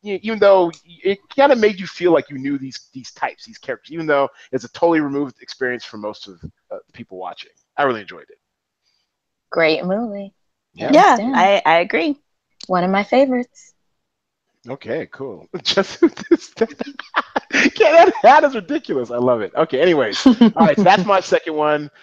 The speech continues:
Speaker 1: Uh, so yeah, so round three, last one, Momo. What you got?
Speaker 2: Okay, <laughs> so I'm going way back. And so,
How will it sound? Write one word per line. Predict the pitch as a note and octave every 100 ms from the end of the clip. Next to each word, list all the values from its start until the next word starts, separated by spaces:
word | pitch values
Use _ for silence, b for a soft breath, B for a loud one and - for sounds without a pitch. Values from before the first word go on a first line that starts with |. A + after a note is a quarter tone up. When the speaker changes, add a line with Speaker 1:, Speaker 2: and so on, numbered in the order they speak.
| b b
Speaker 1:
Uh, | - D3+ D3 D3 D3 D3 C#3+
so | F3+
yeah, | G#3
so | D3+ D3
round | C#3+ F#3+ B3+ B3
three, | G#3 D3
last | C3 F#3 -
one, | F#3 C3+
Momo. | B2 A#2+
What | C3 -
you | D3+
got? | G#2 - _ _ _ -
Speaker 2:
Okay, | F3 F#3+ - - F3+ -
<laughs> |
so | A#3 - - - G3 - A#3+ _ _ _ _ _ B B B -
I'm | - E3+
going | E3+ D#3 D3+
way | D3 D#3+ F3+
back. | F#3 G3 - - - - _ _ _ - b b b b _
And | F#3+ F3+ E3 D3 D#3 A3+ C4 - - _
so, | _ G#3 F#3 F3+ F3 E3+ E3+